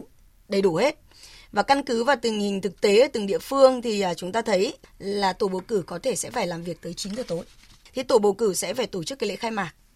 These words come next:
Trong cái quá trình ấy mà, mà diễn ra bỏ phiếu thì tổ bầu cử thứ nhất là phải hướng dẫn các cử tri để các cử tri biết được rằng là lối vào như thế nào, đến cái khu vực này để làm gì và đến cái khu vực nào thì bỏ phiếu ra làm sao. Và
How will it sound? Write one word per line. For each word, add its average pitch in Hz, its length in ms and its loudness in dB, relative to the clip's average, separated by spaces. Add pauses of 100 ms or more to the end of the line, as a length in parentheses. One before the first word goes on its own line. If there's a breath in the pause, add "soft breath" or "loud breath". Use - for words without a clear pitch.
(260)
Trong 294 200 0
cái 240 80 -6
quá 233 140 4
trình 240 320 -4
ấy 294 160 -6
mà, 214 440 -2
mà 190 160 -4
diễn 220 180 -6
ra 269 100 2
bỏ 220 140 0
phiếu 202 400 -2
thì 262 100 -6
tổ 202 120 -4
bầu 180 120 -4
cử 180 180 -6 (180)
thứ 196 80 -4
nhất 240 180 -2
là 277 80 -2
phải 175 120 -6
hướng 202 160 -2
dẫn 208 160 -2
các - 120 -10
cử 220 100 -2
tri 240 280 -4 (240 loud breath)
để 202 120 -2
các 277 160 -2
cử 208 120 -4
tri 226 160 -6
biết 285 220 -2
được 220 100 0
rằng 190 220 -2
là 185 220 -4 (240 loud breath)
lối 240 200 8
vào 262 200 2
như 226 100 -4
thế 247 80 -8
nào, 247 240 -2
đến 196 180 -4
cái 269 100 -6
khu 269 140 -4
vực 220 140 -6
này 180 160 -4
để 170 120 -4
làm 170 180 -4
gì 185 220 -4 (240 loud breath)
và 196 420 2
đến 196 140 -6
cái 240 80 -4
khu 269 120 -8
vực 233 120 -8
nào 180 260 -4
thì 190 60 -10
bỏ 175 140 -6
phiếu 180 160 -10
ra 220 120 -2
làm 202 140 -2
sao. 220 260 0 (320 loud breath)
Và 202 320 6